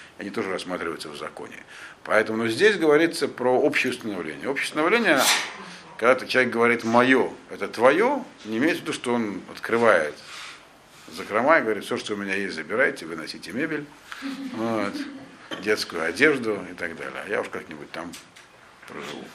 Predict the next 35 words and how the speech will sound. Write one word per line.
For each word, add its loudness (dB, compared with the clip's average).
Да. -10
Вот. -8
Нет. -2
Имеется 0
в -2
виду -2
к-, -4
отношение 2
человека 2
к, -10
э, 4
другим 4
людям 4
и -6
к -6
самому -6
себе. -10
Раздавать 4
он -8
раздаёт, 2
но -4
не -2
больше, -4
чем -14
пятая -10
часть -4
того, -6
что -10
у -6
него -6
есть. -6
И 0
отношение, 2
то -10
есть -10